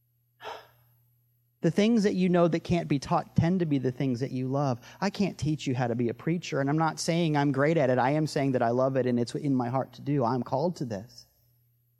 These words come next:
But if you were to say, "How do you do this?" <laughs> I would say, "I don't know, man. You can go to seminary. It's great. You do that.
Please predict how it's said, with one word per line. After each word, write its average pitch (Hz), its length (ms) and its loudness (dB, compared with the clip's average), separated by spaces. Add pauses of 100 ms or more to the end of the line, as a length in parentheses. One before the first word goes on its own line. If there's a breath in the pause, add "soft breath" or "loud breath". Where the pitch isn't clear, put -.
(140)
But 185 100 2
if 160 120 2
you 175 80 4
were 170 60 6
to 165 60 4
say, 170 120 2
"How 170 120 4
do 202 60 2
you 170 140 4
do 185 160 4
this?" - 200 4
<laughs> - 40 0
I - 20 6
would 170 100 4
say, 190 240 0 (240 loud breath)
"I 165 120 4
don't 185 100 6
know, 180 140 6
man. 165 260 4
You - 600 -4
can 170 40 2
go 180 100 6
to 185 80 6
seminary. 190 720 4
It's 180 200 -2
great. 196 420 2
You 160 80 4
do 185 220 2
that. 202 360 4